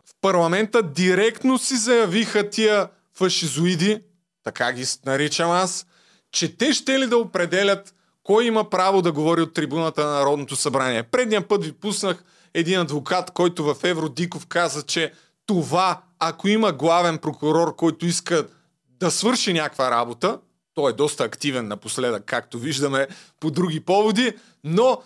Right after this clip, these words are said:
това е нещо, за което тези хора могат да бъдат вкарани в затвора. През тая седмица, освен всичките драми във Висшия съдебен съвет,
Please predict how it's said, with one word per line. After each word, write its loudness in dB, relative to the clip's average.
това 2
е -2
нещо, -2
за -2
което 0
тези -2
хора 2
могат 2
да -4
бъдат 0
вкарани -2
в 0
затвора. -2
През -2
тая 0
седмица, -2
освен 0
всичките -2
драми 0
във -2
Висшия 0
съдебен -2
съвет, -2